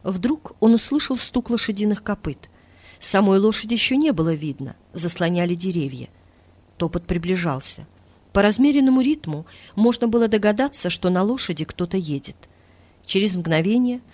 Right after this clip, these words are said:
Колхаун увидел перед собой Исидору Коварубио де лос Льянос.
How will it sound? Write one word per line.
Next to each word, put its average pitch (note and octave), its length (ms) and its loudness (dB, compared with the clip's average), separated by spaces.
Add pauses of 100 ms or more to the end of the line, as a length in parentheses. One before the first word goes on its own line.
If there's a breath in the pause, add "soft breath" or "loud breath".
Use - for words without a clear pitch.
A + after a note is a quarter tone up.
(320 soft breath)
Колхаун D4 520 4
увидел A3+ 340 4
перед G3 260 0
собой A3 540 -4 (420 soft breath)
Исидору G3+ 540 0
Коварубио F3+ 840 -4 (120)
де D3+ 200 -4
лос C#3+ 320 -4
Льянос. C#3 680 -6